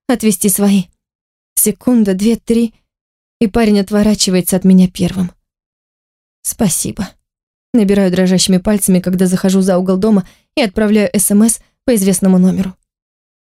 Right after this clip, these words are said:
А что еще я могу написать или сказать ему сейчас? Выглядываю аккуратно, чтобы парень меня не увидел.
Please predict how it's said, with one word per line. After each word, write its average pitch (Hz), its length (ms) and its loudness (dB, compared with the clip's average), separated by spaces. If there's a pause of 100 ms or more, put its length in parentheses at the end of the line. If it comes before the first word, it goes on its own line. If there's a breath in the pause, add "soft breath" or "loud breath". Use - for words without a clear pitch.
(200)
А 247 100 2
что 311 160 0
еще 240 240 2
я 190 60 2
могу 196 200 0
написать 202 480 0
или 185 100 0
сказать 190 400 -2
ему 185 140 2
сейчас? - 420 -8 (720)
Выглядываю 220 560 0
аккуратно, 208 400 -2
чтобы 196 260 -2
парень 190 240 2
меня 196 200 4
не 196 120 4
увидел. 190 300 0